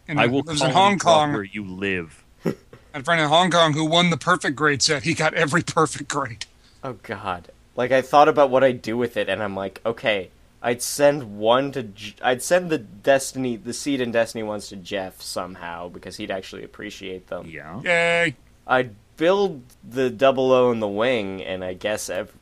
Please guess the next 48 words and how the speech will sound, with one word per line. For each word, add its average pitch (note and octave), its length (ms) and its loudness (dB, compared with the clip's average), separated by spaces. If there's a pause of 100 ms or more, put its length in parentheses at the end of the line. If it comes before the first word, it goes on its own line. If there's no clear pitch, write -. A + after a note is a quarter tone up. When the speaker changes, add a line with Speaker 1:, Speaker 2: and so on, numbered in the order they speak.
Speaker 3:
a F#2+ 100 -10
few G#2+ 260 -8
others, G2+ 380 -4
and F#2+ 100 -8
I'm F#2+ 140 -6
like, - 420 -12
I F#2+ 100 -8
guess F#2+ 260 -8
I'd A2+ 180 -4
put F#2+ 240 -6 (320)
one G#2+ 260 -6
on G#2 200 -8
eBay. A2 480 -10 (140)
<laughs> - 120 -2 (640)
Speaker 2:
See, D3+ 320 -4
I'd F3 240 -2
love C3+ 300 -2
to D3+ 80 -10
try, C3+ 220 -8 (100)
I'd D3 160 -4
love D3+ 160 -4
to F#3+ 80 -8
grab A2 420 -4
the A2+ 80 -4
seventy-eight G#2 560 -6
two G#2+ 320 -6
just G2 200 -6
to - 60 -20
pair G#2+ 180 -2
it G2 40 2
off F#2 180 -2
against G2+ 220 -6
my F#2 80 -6
Charged F2+ 340 -4
Zaku, D#2+ 340 -6 (600)
which - 160 -4
I A2+ 60 6
really G2+ 380 2
need F#2 160 -6
to F2 80 -8
fix. - 520 -8 (300)
Oh G#2 160 -6
my D2+ 240 -12
God. D#2 520 -12 (520)
Speaker 3:
What's A#2 240 -8
wrong G#2+ 200 -4
with G#2 200 -8
it? - 160 -18